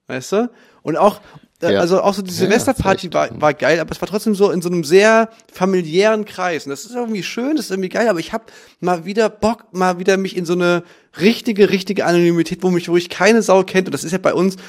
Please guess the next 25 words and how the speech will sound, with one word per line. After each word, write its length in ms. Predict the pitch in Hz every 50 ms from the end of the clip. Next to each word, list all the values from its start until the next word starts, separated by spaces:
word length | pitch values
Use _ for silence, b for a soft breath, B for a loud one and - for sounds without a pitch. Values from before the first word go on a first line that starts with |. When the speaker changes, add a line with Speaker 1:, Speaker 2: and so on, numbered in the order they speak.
| B B B -
Speaker 1:
als, 260 | - 151 135 - - _ -
wie, 460 | - 117 - - 139 147 147 139 131
wie 60 | 135
du 80 | 143 139
schon 140 | - - 120
sagst, 260 | - 139 156 151 -
so 80 | - -
als 100 | - -
bekannte 380 | - - - - 143 139 139 - _ _ _ _ _ _ _ _ _ _ _ _ -
Radiomoderatoren 920 | 151 135 135 151 156 151 147 127 - 131 120 123 117 - - 131 131 131
und 280 | - 165 175 175 175 -
natürlich 340 | 135 - - - 131 120 156
und 240 | - 151 147 -
Partyberater, 720 | - - 131 143 139 147 123 139 - 107 113 - 143 139 B B B B B B B B B _ _
ist 240 | - 147 170 170 -
das 160 | 214 180 -
halt, 260 | 165 170 165 175 -
da 60 | 160 156
muss 180 | 156 180 180 226
man 80 | 214
schon 160 | - - 175
noch 140 | 170 165 135
irgendwie 640 | 143 160 165 165 143 160 160 156 156 156 151 147 147 147 _ _ _
ein, 200 | - - 139 151
zwei 500 | 151 - - 147 147 147 147 147 143 143